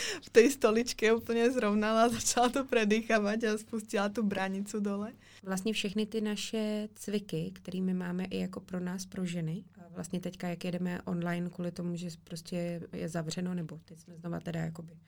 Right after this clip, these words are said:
Speaker 2: otevřený, otázka je, na jak dlouho, tak, eh,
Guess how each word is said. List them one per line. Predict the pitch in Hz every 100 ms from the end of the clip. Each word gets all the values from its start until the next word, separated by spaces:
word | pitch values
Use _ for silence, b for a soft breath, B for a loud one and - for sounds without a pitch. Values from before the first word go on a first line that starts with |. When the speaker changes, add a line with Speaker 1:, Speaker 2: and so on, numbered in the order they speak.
| B B B B B
Speaker 2:
otevřený, | - 185 180 185 180
otázka | 180 170 170 -
je, | 175
na | 180
jak | 175
dlouho, | 170 185 202 220 b b b b _
tak, | - 185
eh, | 190